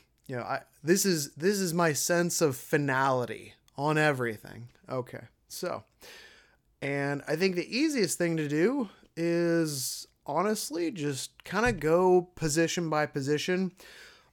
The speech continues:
Um, before we do that, though, just a couple quick, uh, housekeeping things.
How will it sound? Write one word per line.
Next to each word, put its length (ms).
Um, 440
before 260
we 100
do 140
that, 180
though, 160
just 240
a 200
couple 320
quick, 400
uh, 380
housekeeping 840
things. 540